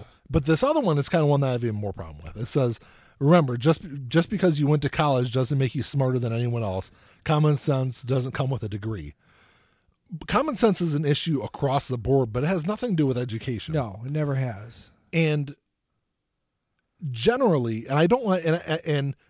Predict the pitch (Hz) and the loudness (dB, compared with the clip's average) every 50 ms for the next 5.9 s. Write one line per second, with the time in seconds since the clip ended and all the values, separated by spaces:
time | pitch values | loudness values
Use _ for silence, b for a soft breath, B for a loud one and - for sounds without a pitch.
0 | _ - 185 208 233 - - 160 117 85 - - - - _ - - 160 143 143 | _ -2 0 0 0 0 -2 -2 -4 -6 -10 -18 -20 -20 _ -6 -4 -4 -4 -2
1 | - 156 170 196 180 160 156 143 143 143 143 - - 139 131 127 123 127 131 - | -2 -2 -2 -2 0 0 0 0 0 -4 -8 -6 -6 -4 -4 -4 -4 -6 -10 -16
2 | _ _ _ _ _ _ _ _ _ _ _ _ 160 170 202 226 202 - 190 156 | _ _ _ _ _ _ _ _ _ _ _ _ -2 0 0 0 0 0 0 0
3 | 143 - - 135 120 - 143 135 131 131 127 120 - - 160 160 170 165 165 160 | 0 -2 -2 -4 -4 -4 -4 -4 -4 -4 -6 -6 -4 -2 2 4 4 6 6 6
4 | 143 135 127 - - 135 131 135 - - 120 107 - 101 87 - 90 113 139 b | 4 4 2 2 0 -2 -2 -2 -4 -6 -6 -6 -8 -8 -8 -8 -8 -8 -10 b
5 | b b b b b b b b b - 147 143 139 135 135 131 - | b b b b b b b b b -4 -2 -2 0 -2 -4 -6 -10